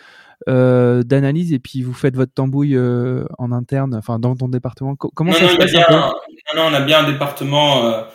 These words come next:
Speaker 2: euh, effectivement, data aussi chez, chez nous, euh, pour tous ces sujets-là que je viens d'évoquer à, à, à, à la fin, juste avant, euh, c'est de dire, bah voilà,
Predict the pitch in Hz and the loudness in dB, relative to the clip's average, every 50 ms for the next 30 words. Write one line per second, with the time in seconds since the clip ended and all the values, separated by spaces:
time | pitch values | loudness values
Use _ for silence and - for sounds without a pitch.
0 | - - _ _ _ _ - 113 117 117 110 - - 117 117 - 120 117 - 131 | -20 -20 _ _ _ _ -18 -14 -14 -12 -12 -12 -12 -12 -12 -12 -14 -14 -12 -10
1 | 131 131 127 131 127 127 - 135 127 123 123 - - - 131 - - - 113 - | -8 -4 -2 0 0 0 0 0 0 0 -2 -4 -10 -12 -12 -10 -10 -10 -10 -8
2 | - - - 120 117 117 135 160 185 175 139 123 117 113 - 120 113 - - - | -6 -6 -2 0 0 0 0 2 2 2 2 0 -2 -4 -8 -12 -16 -16 -14 -12
3 | 143 143 - 139 123 - - 123 117 135 143 143 135 - - 120 113 113 127 127 | -12 -10 -8 -8 -10 -10 -10 -8 -6 -4 -4 -4 -4 -4 -6 -8 -8 -8 -8 -8
4 | 117 117 120 123 123 - 139 135 131 120 117 110 107 - - - 110 110 101 - | -8 -8 -8 -8 -8 -8 -6 -4 -2 -2 -2 -2 -4 -6 -6 -4 -4 -4 -4 -6
5 | - - - - - - 101 101 107 - - - - - - - 104 - 113 117 | -8 -12 -16 -16 -12 -10 -8 -8 -6 -6 -8 -8 -10 -12 -10 -8 -6 -4 -4 -6
6 | - - 123 131 135 139 135 120 117 - - - 120 117 117 120 135 151 160 160 | -6 -6 -6 -4 -2 -2 -4 -6 -6 -8 -8 -8 -6 -4 -4 -2 0 0 2 0
7 | 139 120 120 - - 117 117 113 113 120 139 135 120 110 110 113 131 147 147 135 | 0 -2 -4 -8 -10 -10 -10 -10 -8 -8 -8 -6 -4 -4 -4 -4 -4 -4 -4 -4
8 | 120 110 - | -6 -8 -10